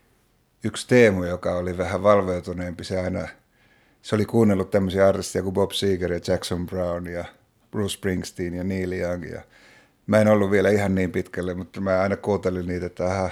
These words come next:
nää on niinku hyviä artisteja, ok. Ja, ja sit kun mä kuulin sen The Riverin, niin mä tajusin, mitä tää Teemu oli puhunut.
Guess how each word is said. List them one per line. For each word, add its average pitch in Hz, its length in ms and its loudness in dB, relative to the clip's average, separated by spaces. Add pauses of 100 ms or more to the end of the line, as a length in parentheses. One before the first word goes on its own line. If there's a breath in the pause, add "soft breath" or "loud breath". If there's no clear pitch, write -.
nää 92 180 -2
on 90 120 -2
niinku 90 160 -6
hyviä 87 340 -4
artisteja, 85 520 -8
ok. 90 480 -6 (180)
Ja, 87 80 -14 (440)
ja 117 60 -4
sit 123 180 2
kun 113 120 2
mä 110 80 6
kuulin 110 280 4
sen 101 140 -2
The 101 80 0
Riverin, 92 560 2
niin 87 120 -6
mä 90 120 -2
tajusin, 92 420 2
mitä 87 200 -2
tää 90 180 0
Teemu 92 360 0
oli 90 160 -4
puhunut. 85 460 -6